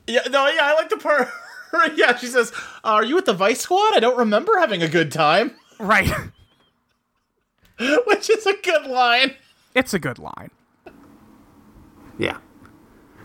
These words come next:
Speaker 3: They have fun here. And she, then she just proceeds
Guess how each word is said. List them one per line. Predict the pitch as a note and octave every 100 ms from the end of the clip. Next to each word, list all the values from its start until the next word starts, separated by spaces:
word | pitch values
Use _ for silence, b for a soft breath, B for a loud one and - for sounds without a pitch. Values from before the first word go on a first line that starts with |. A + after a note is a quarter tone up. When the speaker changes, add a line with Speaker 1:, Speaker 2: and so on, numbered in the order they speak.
| - C4
Speaker 3:
They | C#4
have | B3+ G3
fun | - C#3+ G#2
here. | G#2+ F#2 G#2+ - _ _ _ b b b -
And | F#3
she, | G#3+
then | G3 A3
she | G#3 G3+
just | E3 E3+ B2+
proceeds | G3+ A#3